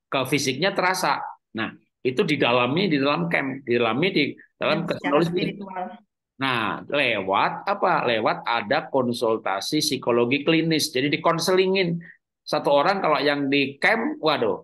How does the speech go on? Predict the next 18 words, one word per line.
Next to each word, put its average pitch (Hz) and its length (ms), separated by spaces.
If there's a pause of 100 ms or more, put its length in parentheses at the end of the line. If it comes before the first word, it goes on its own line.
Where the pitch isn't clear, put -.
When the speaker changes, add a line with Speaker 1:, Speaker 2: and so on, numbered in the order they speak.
Speaker 1:
berjam-jam 190 560
tuh. 202 80
Bahkan - 240
sebelum 139 400
camp 151 160
aja 156 240
bisa 151 160
datang 139 240
sehari 135 320
sebelumnya 147 480
udah 185 160
ditangani 202 720 (400)
satu 170 400
persatu. 196 560
Makanya 117 320
kalau 135 320
camp 131 160
dengan 123 400